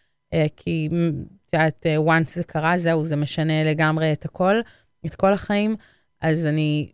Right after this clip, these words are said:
בטח יכולה אבל להגיד שעצם השיח איתו, ועצם ה-, ה-, אמ, המהלך הזה היה מהלך שגרם לי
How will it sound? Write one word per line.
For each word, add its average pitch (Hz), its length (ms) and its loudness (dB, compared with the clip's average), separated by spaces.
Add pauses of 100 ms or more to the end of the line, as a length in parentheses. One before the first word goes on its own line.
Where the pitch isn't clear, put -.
בטח 180 440 -2
יכולה 170 600 2
אבל 170 200 -2
להגיד 156 560 0
שעצם 156 1040 -2 (120)
השיח - 1200 -4
איתו, 160 280 -4 (420)
ועצם 170 560 0
ה-, 147 380 -2 (180)
ה-, 151 440 0 (420)
אמ, 156 540 0 (800)
המהלך 160 720 2
הזה 196 200 0
היה 160 180 2
מהלך 165 460 0
שגרם 156 540 -2
לי 180 220 -2